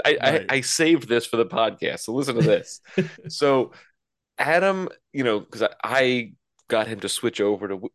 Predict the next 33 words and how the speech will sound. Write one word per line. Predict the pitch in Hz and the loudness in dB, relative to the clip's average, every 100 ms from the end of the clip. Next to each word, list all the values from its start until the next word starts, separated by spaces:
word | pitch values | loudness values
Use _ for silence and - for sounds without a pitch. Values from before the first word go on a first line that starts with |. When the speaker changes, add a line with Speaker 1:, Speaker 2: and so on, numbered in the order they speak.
| - | -6
Speaker 1:
Mac, | 123 147 107 - | -2 -2 -2 -4
which, | 156 - - - | -6 -6 -8 -6
you | 107 | -4
know, | 92 95 _ - | -4 -6 _ -6
I'm | 113 113 | -4 -4
proud | - 85 85 | -2 -2 -2
of, | 95 - | -4 -2
but, | - 80 _ | -4 -6 _
you | 98 | -8
know, | - - _ | -8 -10 _
he, | 123 113 104 | -8 -8 -4
he's | 131 127 | -4 -2
still | 127 107 | 0 0
adjusting. | 98 98 87 - 104 131 _ | 0 -2 -2 -4 -6 -8 _
Speaker 2:
Yes. | - 104 90 | -8 -6 -2
Speaker 1:
But | 127 | 0
he | |
has | 151 123 | 0 0
a | |
lot | 123 123 | 0 0
of | 117 | -2
Windows | 117 143 143 123 120 120 | 2 2 4 6 6 4
software, | - 170 233 - 110 95 98 98 - - - | 0 -2 -2 -2 0 0 0 -2 -8 -12 -2
and | 156 | 0
he's | - | 2
got, | 233 | 2
like, | 190 | 4
a | 170 | 4
V | 147 117 151 | 2 2 2
H | 151 135 - | 2 0 2
S | 135 135 - | 2 2 -2
to | - - | -2 2
H-, | 131 131 - | 2 2 -4